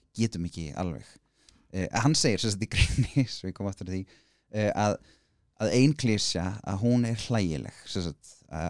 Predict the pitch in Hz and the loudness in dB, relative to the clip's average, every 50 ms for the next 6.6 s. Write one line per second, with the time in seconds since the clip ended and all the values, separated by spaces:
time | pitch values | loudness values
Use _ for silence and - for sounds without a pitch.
0 | - - - - 101 95 95 90 - - 107 104 98 98 - - - - - 160 | -4 -6 -4 -4 -4 -4 -4 -4 -4 -4 -2 -2 -2 -2 -2 -2 -2 -2 -2 -4
1 | - - - - - 90 - - 87 - - - - 90 90 92 87 - - - | -4 -4 -8 -8 -8 -6 -4 -4 -6 -6 -8 -12 -14 -10 -6 -4 -2 0 0 2
2 | - 135 143 135 101 90 82 76 73 - - - 95 - - 85 - - - - | 2 4 4 4 2 0 -2 -4 -6 -8 -10 -8 -8 -4 -4 -4 -2 0 0 0
3 | 135 - - 107 101 98 104 98 87 - - - 95 90 - - - - - - | 0 -2 -4 -4 -2 -2 -2 -4 -4 -6 -8 -8 -8 -10 -14 -16 -16 -16 -16 -18
4 | - _ _ _ _ _ _ _ _ - 98 101 104 104 90 - - - - - | -20 _ _ _ _ _ _ _ _ -2 0 2 2 2 0 -2 -4 -4 -4 -2
5 | - 110 107 101 87 85 92 95 95 92 95 95 101 98 - - - 107 104 - | 0 0 0 0 0 0 0 0 2 2 2 2 0 0 -2 -4 -6 -8 -8 -8
6 | - - - - 95 73 69 95 - - 85 85 | -10 -12 -8 -6 -4 -4 -4 -6 -6 -6 -6 -6